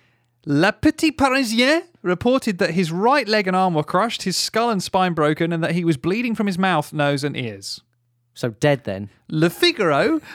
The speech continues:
Speaker 1: noted that his eyes were wide open and dilated.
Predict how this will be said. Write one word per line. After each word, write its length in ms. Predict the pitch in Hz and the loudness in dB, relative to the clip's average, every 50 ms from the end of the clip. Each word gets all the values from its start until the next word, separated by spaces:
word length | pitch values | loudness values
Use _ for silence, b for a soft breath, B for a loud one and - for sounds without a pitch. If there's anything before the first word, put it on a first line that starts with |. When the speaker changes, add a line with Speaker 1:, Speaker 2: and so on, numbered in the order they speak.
| B | B
Speaker 1:
noted 460 | B 196 196 220 240 233 - - 196 - | B 0 2 2 2 2 0 -2 0 0
that 160 | 208 196 202 | 0 2 2
his 140 | 214 208 208 | 2 2 2
eyes 260 | 240 277 302 294 240 | 4 4 2 2 2
were 60 | 240 | 2
wide 240 | 220 220 226 226 202 | 2 2 4 4 4
open 240 | 190 202 190 202 180 | 2 2 2 0 0
and 120 | 175 160 | 0 2
dilated. 600 | 185 165 165 151 139 123 123 - - 113 110 101 | 2 2 4 4 2 0 -2 -4 -6 -10 -12 -12